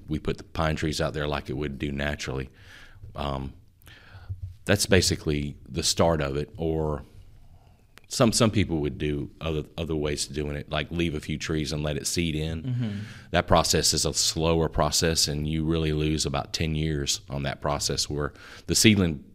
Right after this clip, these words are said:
Speaker 1: process, you don't lose any years whatsoever. And if you,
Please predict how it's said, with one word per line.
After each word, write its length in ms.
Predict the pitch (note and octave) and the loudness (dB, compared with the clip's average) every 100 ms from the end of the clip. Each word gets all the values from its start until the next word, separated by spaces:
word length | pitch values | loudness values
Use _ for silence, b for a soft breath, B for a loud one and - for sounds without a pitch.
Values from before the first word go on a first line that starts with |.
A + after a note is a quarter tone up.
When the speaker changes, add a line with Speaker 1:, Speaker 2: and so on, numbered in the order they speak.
| - | -6
Speaker 1:
process, 420 | - D2 - D2 - | 2 2 2 -2 -2
you 80 | |
don't 280 | D2 D2 D2 | -2 -2 -2
lose 280 | D2 D2 C2+ | -2 -2 -2
any 160 | D2 D2+ | -4 -4
years 320 | C#2 C2+ - | -4 -4 -6
whatsoever. 560 | C2+ - C2+ C#2 C2+ C2+ B B B B B | -6 -6 -4 -4 -4 -10 B B B B B
And 100 | E2+ | 0
if 80 | E2 | 2
you, 200 | F#2 | 0